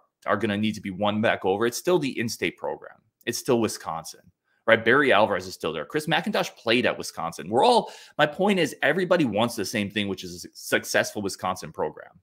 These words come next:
okay? And I don't think in-state kid r-, recruits and coaches and high school coaches, once they get to meet Coach Fleck, based on everything we've heard about him, are going to be reticent to send players to play at the University of Wisconsin for him,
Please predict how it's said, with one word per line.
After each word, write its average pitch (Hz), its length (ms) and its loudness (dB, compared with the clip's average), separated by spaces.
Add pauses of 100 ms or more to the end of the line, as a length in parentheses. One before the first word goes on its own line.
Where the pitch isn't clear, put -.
(220)
okay? 95 360 0 (420)
And 107 460 2 (140)
I 113 80 4
don't 135 160 0
think 131 160 0
in-state 117 400 0
kid 104 360 0
r-, 95 120 -14 (100)
recruits 107 460 -4 (180)
and 98 240 -2
coaches 101 580 -2
and 90 140 -10
high 107 140 0
school 107 200 -6
coaches, 95 300 -4
once 113 160 -4
they 139 60 -2
get 117 120 -4
to 95 100 -4
meet 98 340 -6
Coach 110 220 -2
Fleck, 104 260 -4
based - 180 -2
on 101 100 -6 (180)
everything 160 420 4
we've 120 160 -2
heard 113 160 2
about 143 260 4
him, 165 200 -4 (260)
are 120 140 4
going 120 300 2
to 107 80 -8
be 110 100 0
reticent 101 500 0
to 98 100 -12
send 90 280 -4
players 92 460 -2
to 98 200 -10
play 82 220 -2
at - 80 -8
the 92 60 -12
University 87 320 -10
of 82 40 -10
Wisconsin 85 520 -12
for 78 200 -6
him, - 140 -14